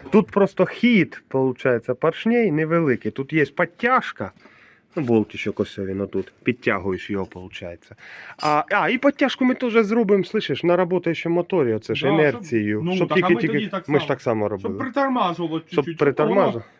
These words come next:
Speaker 1: Тернеться.
Speaker 2: колодки, да. А потім що ще, там колеса тут не мішають, тут можна
Speaker 1: Ні,
Speaker 2: залізти.
Speaker 1: ні, потім колеса не заважають.
Speaker 2: Як
Speaker 1: Блядь,
Speaker 2: ти
Speaker 1: я цю
Speaker 2: пропадеш?
Speaker 1: херню тільки дарма зняв, бля.
Speaker 2: Яку?
Speaker 1: Крило.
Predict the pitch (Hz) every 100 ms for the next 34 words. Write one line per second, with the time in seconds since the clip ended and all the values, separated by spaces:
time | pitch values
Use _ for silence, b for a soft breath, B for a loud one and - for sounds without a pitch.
0 | _ - 165 175 147 254 - 113 170 196
1 | 160 160 311 381 359 - 302 - 254 202
2 | 233 202 190 - 254 294 262 233 226 254
3 | 247 - 269 190 202 196 214 139 123 113
4 | 196 180 139 147 113 170 170 170 143 147
5 | - 135 127 131 123 107 98 185 127 131
6 | 113 127 - 131 151 160 147 113 107 104
7 | 110 104 101 98 98 87 87 90 _ _
8 | - 143 147 _ - 175 175 151 107